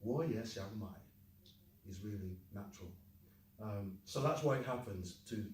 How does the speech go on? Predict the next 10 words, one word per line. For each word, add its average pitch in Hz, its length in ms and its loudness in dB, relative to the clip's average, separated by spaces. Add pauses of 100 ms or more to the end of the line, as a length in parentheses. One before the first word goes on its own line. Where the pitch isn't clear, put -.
to 117 80 -6
make 107 280 0
speech 101 420 -2
more 95 180 -2
natural. 92 340 -6 (800)
Um, 113 400 2 (200)
so 160 300 10
the 156 200 8
question 185 400 4
is, 113 260 4